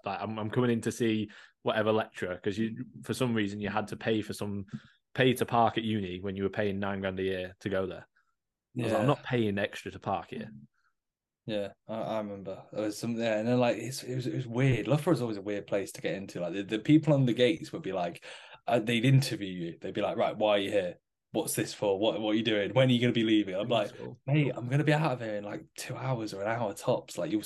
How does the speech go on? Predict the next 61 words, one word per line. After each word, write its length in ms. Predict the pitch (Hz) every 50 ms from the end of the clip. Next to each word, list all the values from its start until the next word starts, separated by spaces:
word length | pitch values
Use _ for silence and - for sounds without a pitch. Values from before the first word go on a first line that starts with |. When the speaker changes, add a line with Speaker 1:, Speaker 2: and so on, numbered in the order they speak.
| -
Speaker 2:
literally 320 | 147 147 151 - - 131 127
see 260 | - - 127 123 120
me. 120 | 107 101
I'll 80 | 90 95
be 100 | 113 131
out 140 | 139 143 135
in 60 | 131
five 260 | - - 139 131 123
Speaker 1:
You 40 | 110
Speaker 2:
minutes." 160 | 120 117 139 139 131
Speaker 1:
used 80 | - -
to 40 | 143
get 60 | 123
those 300 | 127 131 127 123 120 -
slips. 400 | - - 135 123 90 78 - -
I 120 | - 113 123
used 180 | 127 127 127
to, 80 | - -
mate, 240 | 131 117 98 87 -
I 80 | - 107
used 200 | 117 123 120 -
to 80 | 120
have, 300 | 110 123 113 104 95 - - -
'cause 100 | - -
you 80 | 117 120
used 140 | 135 131 135
to 40 | -
get 120 | 139 -
a 40 | 104
slip 320 | - - 147 131 117 -
every 200 | 107 110 107 110
single 220 | - 123 113 110 104
day. 300 | 107 101 80 69 - - _ _ -
And 100 | - 110
I 60 | 110
used 160 | 113 120 117
to 60 | 127
Speaker 2:
Hmm. 60 | 135 131
Speaker 1:
train 180 | 127 120 110
at 60 | 110
Holywell, 420 | 101 107 117 113 107 98 90 92 90
so 100 | - 110
I'd 40 | 107
have 100 | 107 107
a 40 |
slip 280 | - - - 120 104 -
every 180 | 110 117 120 120
single 220 | - 123 117 113
day, 100 | 104 -
'cause 140 | - - -
we 40 | 113
used 100 | 110 -
to 40 |
train 140 | - 113 104
every 160 | 98 92 90
day 100 | 92 92
as 140 | 85 87 87
well. 140 | 87 80 -
No 120 | 95 95 95
rest 220 | 95 87 - -
days. 180 | - - -